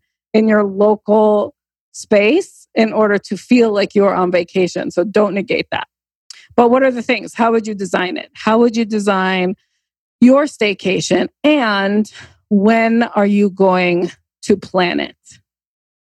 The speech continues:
Just because you cannot fly somewhere to take a vacation right now,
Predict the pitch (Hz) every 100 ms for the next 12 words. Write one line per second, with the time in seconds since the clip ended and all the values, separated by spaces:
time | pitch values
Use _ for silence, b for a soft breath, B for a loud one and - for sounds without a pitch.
0 | _ _ _ _ - 254 - 285 277 247
1 | 247 - 226 226 220 202 - 208 202 202
2 | 214 220 233 214 185 185 185 214 190 -
3 | 190 220 214 233 - 320 151 185 - -
4 | 185 _ _ _ _ _ 208 196 196 196
5 | - 190 196